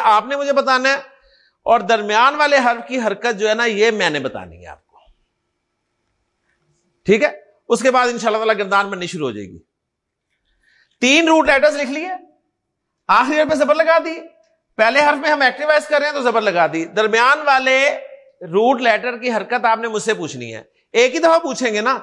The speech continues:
اور میں جو ایک دفعہ بتاؤں گا ہر دفعہ وہی حرکت ہوگی، یہ تو نہیں ہوگا نا ایک دفعہ میں کچھ بتاؤں، دوسری دفعہ کچھ بتاؤں۔ تو آپ نے ایک دفعہ ہی پوچھنا ہے میرے سے، پوچھیں میرے سے، اس میں کون سی حرکت لگاؤں میں؟ جی۔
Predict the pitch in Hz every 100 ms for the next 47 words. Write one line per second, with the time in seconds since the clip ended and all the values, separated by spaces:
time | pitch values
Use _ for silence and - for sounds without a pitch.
0 | - _ _ _ _ _ _ _ _ -
1 | 185 220 220 254 254 247 247 277 262 254
2 | 254 262 269 247 226 247 262 262 254 262
3 | 247 247 240 220 226 240 277 277 254 285
4 | 277 247 254 254 233 226 220 240 240 240
5 | 220 226 220 233 214 214 214 220 214 208
6 | - _ _ _ - 240 262 285 277 277
7 | 294 294 247 185 185 190 170 170 175 _
8 | _ _ _ _ _ - 247 285 277 240
9 | 262 240 254 247 220 247 220 214 190 190
10 | 185 - _ _ 156 160 _ 156 131 127
11 | 127 _ _ _ -